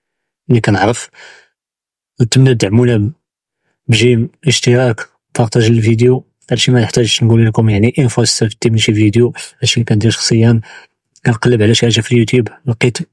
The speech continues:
الجواب، على الأقل، على الأقل كندير جيم للسيد اللي حط لي اسم، حيت لقيت عنده داكشي اللي، اللي بغيت.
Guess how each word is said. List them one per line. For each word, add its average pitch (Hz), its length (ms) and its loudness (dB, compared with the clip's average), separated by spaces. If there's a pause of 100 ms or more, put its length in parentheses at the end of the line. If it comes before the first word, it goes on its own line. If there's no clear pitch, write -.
(120)
الجواب، 117 500 2 (880)
على 127 140 0
الأقل، 123 380 0
على 113 100 0
الأقل 131 320 -2
كندير 117 320 2
جيم 113 240 0
للسيد 104 500 -2 (280)
اللي 107 140 2
حط - 200 -6
لي 107 140 2
اسم، - 260 -4
حيت - 180 -8
لقيت 117 260 -2
عنده 110 160 2
داكشي 120 280 -2
اللي، 113 260 2 (360)
اللي 117 100 4
بغيت. 104 280 0